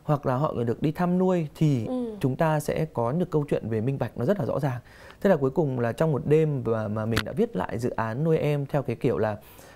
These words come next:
Speaker 1: một em nhỏ sẽ có một người nuôi. Cái người nuôi sẽ được biết em nhỏ đấy là ai,
Speaker 2: À.
Speaker 1: ở đâu, rồi được thầy cô cập nhật thông tin hàng tháng.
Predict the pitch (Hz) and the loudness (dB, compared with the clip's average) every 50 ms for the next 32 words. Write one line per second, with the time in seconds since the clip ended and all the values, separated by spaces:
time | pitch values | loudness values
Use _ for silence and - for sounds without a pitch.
0 | - - 127 127 - 151 147 151 143 117 95 - - - - 113 143 139 117 113 | -2 0 0 2 2 2 0 0 0 0 -2 -4 -6 -6 -4 -2 0 0 0 -2
1 | 110 123 143 151 147 147 - - - - - - 123 143 160 147 139 139 147 147 | -2 0 2 2 0 0 -4 -10 -18 -20 -8 -4 0 2 2 2 4 4 2 2
2 | 143 165 165 - - - - - 151 151 143 117 104 104 117 131 - - - 135 | 2 0 -2 -2 0 -2 -2 0 0 -2 -2 -2 -2 -2 -2 -2 -2 -2 -2 0
3 | 147 151 151 151 156 160 214 208 208 202 196 - 117 110 104 98 107 131 143 151 | 0 2 2 2 0 -2 -4 -6 -8 -8 -4 0 0 2 2 2 2 2 2 2
4 | 160 160 156 - - - - - - 120 117 113 113 110 113 117 107 - - - | 2 0 -2 -6 -10 -20 -16 -4 0 2 2 2 2 2 0 -2 -2 -2 -2 -2
5 | 123 117 107 - - 151 156 151 139 - 117 - 123 120 110 - - 147 139 156 | 0 0 0 0 0 0 0 2 0 -2 -4 -2 -4 -8 -6 -4 -4 -2 0 0
6 | 151 139 120 107 107 - 120 123 123 156 247 | 0 0 -2 -4 -6 -4 -4 -4 -2 -4 -4